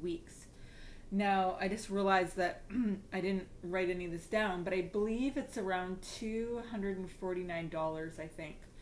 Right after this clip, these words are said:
And I'm assuming it's, it's a series of videos. I don't have all the details, but some people are saying, "Is that the big announcement?" I have no idea. So there's a few things, of course, that are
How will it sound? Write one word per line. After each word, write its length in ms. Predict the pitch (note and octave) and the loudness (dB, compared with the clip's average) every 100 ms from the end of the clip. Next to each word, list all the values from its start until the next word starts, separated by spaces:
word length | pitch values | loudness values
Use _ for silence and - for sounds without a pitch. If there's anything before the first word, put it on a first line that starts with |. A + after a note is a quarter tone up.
| - - - - | -16 -14 -12 -4
And 220 | E3+ E3+ | -2 -2
I'm 100 | E3+ | -2
assuming 500 | F3 - A3 G#3+ G3+ | -2 0 0 2 0
it's, 260 | F3 - - | 0 -4 -6
it's 320 | F3 - - F3 | -8 -8 -10 -8
a 40 | |
series 500 | - F#3+ F3 F3+ F3+ | -4 0 2 2 0
of 120 | D#3 | -4
videos. 500 | D#3+ D#3+ E3 E3 D#3+ | -2 0 0 0 -4
I 60 | D#3+ | -6
don't 160 | E3+ | -6
have 220 | E3+ E3+ E3 | -6 -6 -4
all 80 | |
the 80 | D#3+ | -6
details, 760 | D#3 G3 G3 A3 G3+ F#3 F#3 - - - - - | -4 -4 -2 0 0 2 0 -6 -14 -16 -16 -6
but 300 | - F#3 F3+ - - - - G3 | 4 4 4 0 -14 -18 -12 -6
some 240 | - A3 | 0 0
people 300 | A3+ A3+ G#3+ | 0 -2 0
are 80 | F#3+ | 0
saying, 300 | - F#3 E3 | -2 -4 -4
"Is 160 | E3 | -6
that 340 | - D#3 D#3+ E3+ | -4 -2 -2 -4
the 80 | G3+ | -4
big 180 | G3+ | -2
announcement?" 680 | G#3 G3+ G3+ G#3 - A#3 G#3+ - - - | 0 -2 -2 -4 -6 -4 -6 -8 -16 -6
I 120 | F3 | -4
have 260 | F3+ F#3 D#3 | -2 -2 -2
no 160 | E3 D#3+ | -4 -4
idea. 480 | D#3 D#3+ D#3+ D#3+ | -4 -2 -2 -2
So 400 | D#3+ - F3 E3+ - - - - | -6 -2 0 0 -6 -16 -16 2
there's 220 | A#3 B3 C4 | 6 6 4
a 40 | |
few 260 | - C4+ F#4+ | 4 6 6
things, 420 | - G#3+ G3 G3 | 4 2 2 2
of 120 | E3+ | -4
course, 340 | - F3+ F3 | 0 0 0
that 100 | - | 0
are 200 | F3+ E3+ | 0 0